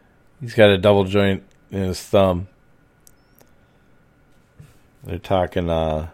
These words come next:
Pittsburgh cornerback Kenny Pickett, whose hands are said to be quite small. An A F C area scout whose region includes Pittsburgh told N F L dot com earlier this month that it's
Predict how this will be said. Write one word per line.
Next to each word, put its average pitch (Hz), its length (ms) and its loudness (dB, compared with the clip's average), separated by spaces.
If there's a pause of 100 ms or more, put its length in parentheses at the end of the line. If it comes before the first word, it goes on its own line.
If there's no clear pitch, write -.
(2000)
Pittsburgh 110 380 0
cornerback 98 420 2
Kenny 101 280 0
Pickett, 98 440 0
whose 92 200 -4
hands 104 300 0
are 98 60 0
said 101 220 0
to 92 80 -6
be 92 80 -4
quite 104 280 0
small. 87 380 -4 (560)
An 98 140 -2
A 107 100 4
F 107 80 2
C 107 380 -2
area 107 400 4
scout 110 420 2
whose 98 260 -4
region 104 300 0
includes 101 380 -4
Pittsburgh 107 420 -2
told 98 240 0
N 110 140 -4
F 101 120 -4
L 107 120 2
dot 98 180 -2
com 107 220 -2
earlier 107 260 2
this 101 100 -6
month 113 260 -2
that 101 140 2
it's 104 300 -2